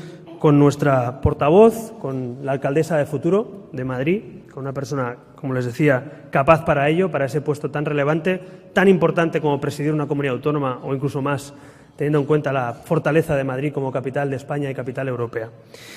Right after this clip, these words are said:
Pero déjenme antes también que comente, antes de finalizar, pues alguna cosa, porque alguna cosa ha pasado este fin de semana, creo, y creo que es mi obligación también comentarlo, ¿no? Eh, luego entraremos seguramente a valorar cuestiones internacionales, porque también ha pasado algo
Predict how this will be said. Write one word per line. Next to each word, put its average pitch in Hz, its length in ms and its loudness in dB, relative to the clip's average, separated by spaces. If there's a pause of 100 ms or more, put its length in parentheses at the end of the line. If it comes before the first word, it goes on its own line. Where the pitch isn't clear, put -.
(120)
Pero 165 160 8
déjenme 202 280 8
antes 196 200 2
también 180 220 2
que 175 80 0
comente, 165 320 2
antes 156 180 0
de 151 60 -2
finalizar, 160 720 2 (460)
pues 135 280 0
alguna 156 320 6
cosa, 175 240 4
porque 147 160 0
alguna 165 240 0
cosa 170 160 0
ha 165 40 -2
pasado 139 280 0
este 127 160 -6
fin 139 160 -6
de 123 60 -6
semana, 147 340 -4
creo, 143 240 -8 (320)
y 131 100 -8
creo 135 260 0
que 127 380 0
es 139 140 0
mi 151 100 6
obligación 139 460 4
también 143 400 0
comentarlo, 135 580 0
¿no? 143 140 0 (640)
Eh, 127 420 -2
luego 160 220 10
entraremos 170 400 6
seguramente 160 300 6
a - 20 6
valorar 151 320 4
cuestiones 151 340 0
internacionales, 151 680 0
porque 147 180 -4
también 139 240 -2
ha 147 80 -2
pasado 143 320 -2
algo 135 460 -2